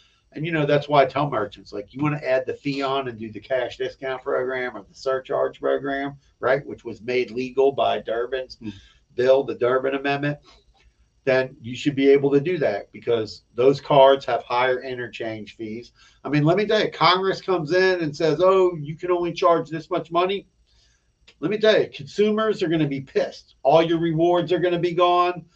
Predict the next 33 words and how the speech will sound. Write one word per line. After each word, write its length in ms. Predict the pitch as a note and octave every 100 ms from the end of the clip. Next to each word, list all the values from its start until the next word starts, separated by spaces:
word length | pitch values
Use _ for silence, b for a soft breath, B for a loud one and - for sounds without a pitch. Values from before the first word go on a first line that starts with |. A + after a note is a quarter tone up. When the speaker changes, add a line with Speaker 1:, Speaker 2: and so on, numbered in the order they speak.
| _ -
Speaker 1:
But 200 | C#3+ -
guess 260 | C4 -
what? 300 | - - - _ _ _ _ _ _ -
I 300 | - D3 F3
guarantee 920 | D3 F#3 G3+ G#3 G3 G3+ G#3 G3 F#3+
you, 240 | D#3+ C3+
Visa 380 | C3 D#3 F3 F3
and 140 | D#3+ D3+
MasterCard 840 | E3 F3 G3 E3 D3+ G3+ F#3+ D#3
will 160 | B2 -
figure 500 | - D#3+ D#3+ D#3 D3+
out 320 | D#3 D#3+ -
some 280 | D#3+ D3 C3+
way 200 | C#3+ C#3+
around 440 | C3+ C3+ C#3 C3+
that, 380 | C#3 D3 D3 -
just 220 | B2 -
like 120 | D#3+
Speaker 2:
Sure. 80 | C3
Speaker 1:
they 180 | C3+ B2+
have 340 | B2+ C3+ C3+
for 160 | A2+ G#2
everything 680 | C3 C#3 C#3+ C3 C#3 D3 C3
else. 360 | A#2 G2+ - - - B B B _
They 160 | B2+ C#3+
will 160 | C3+ -
figure 340 | D#3 D3 D3
it 60 | C#3+
out 180 | C3+
because 320 | - C#3+ C3+ C3
you 80 |
know 160 | E3+ E3+
what? 300 | F3+ F3+